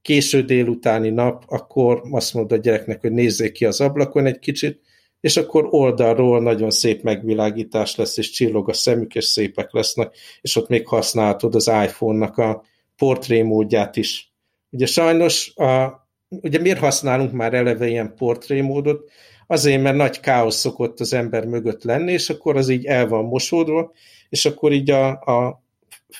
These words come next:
alanyra tudunk fókuszálni. De hogyha ezt sötétebb helyzetbe próbálod csinálni, és még mozog is az alany,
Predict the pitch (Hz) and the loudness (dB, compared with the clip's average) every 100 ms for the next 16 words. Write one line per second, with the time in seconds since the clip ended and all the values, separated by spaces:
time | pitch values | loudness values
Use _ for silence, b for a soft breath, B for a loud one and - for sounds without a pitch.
0 | B B - 143 123 117 123 120 143 123 | B B 0 2 2 2 0 0 -2 -2
1 | 123 - 135 113 - 117 117 107 107 107 | -4 -4 -4 -4 -4 -6 -4 -2 -4 -8
2 | _ b b b b b _ - 131 143 | _ b b b b b _ -2 0 0
3 | 143 135 - 160 156 135 - 123 123 - | 0 0 2 0 2 0 2 -2 -2 -14
4 | - 131 131 123 120 123 117 135 123 120 | -4 0 2 0 -2 -2 -2 -2 0 2
5 | 113 113 - 151 160 139 123 127 135 131 | 0 -2 -4 -2 -2 -2 -4 -6 -2 -2
6 | 127 131 135 123 123 - 113 117 123 139 | 0 0 0 0 -2 -4 -2 0 0 0